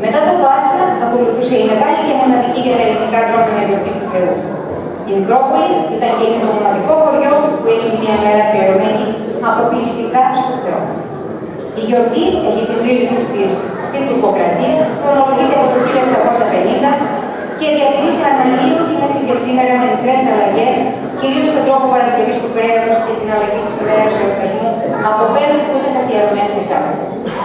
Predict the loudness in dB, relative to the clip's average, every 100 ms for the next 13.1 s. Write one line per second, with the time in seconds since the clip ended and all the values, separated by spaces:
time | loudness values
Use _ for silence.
0 | -8 -8 -4 0 0 2 2 2 2 2
1 | 2 2 2 2 0 0 0 0 -2 0
2 | 2 2 2 2 2 0 -2 0 2 2
3 | 2 2 0 -2 -2 0 0 0 -2 -4
4 | -6 -8 -8 -8 -4 -2 0 2 2 2
5 | -2 -2 -2 -2 0 0 0 -2 -2 -2
6 | -2 -4 -6 -6 -6 -8 -10 -12 -8 -8
7 | -8 -10 -12 -12 -14 -12 -4 -2 0 0
8 | 2 0 0 0 2 2 0 0 0 0
9 | -2 -6 -8 -4 -2 0 0 2 2 2
10 | 2 2 2 2 2 2 4 2 0 -2
11 | -2 0 2 2 0 0 -2 -2 -4 -4
12 | -4 -2 -2 -2 -6 -8 -6 0 0 4